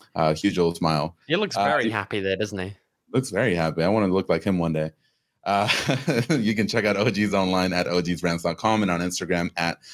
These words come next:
Speaker 1: O G's Brands. You can also find their products at your local dispensary. You must be twenty-one years or older to purchase.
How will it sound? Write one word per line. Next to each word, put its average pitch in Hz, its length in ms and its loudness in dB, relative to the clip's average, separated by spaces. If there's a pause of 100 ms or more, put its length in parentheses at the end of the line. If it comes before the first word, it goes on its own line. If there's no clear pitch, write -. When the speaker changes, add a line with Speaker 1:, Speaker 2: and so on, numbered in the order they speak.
(180)
Speaker 1:
O 92 120 4
G's 85 240 -2
Brands. 87 320 0
You 101 40 -2
can 113 100 -2
also 160 200 0
find 135 220 0
their 135 80 -2
products 131 340 -2
at 127 160 -2
your 113 100 2
local 110 240 0
dispensary. 117 680 0 (260)
You 87 100 -4
must 90 220 0
be 90 80 -2
twenty-one 85 380 0
years 82 260 0
or - 80 0
older 120 320 2
to 107 360 -6 (120)
purchase. - 560 -8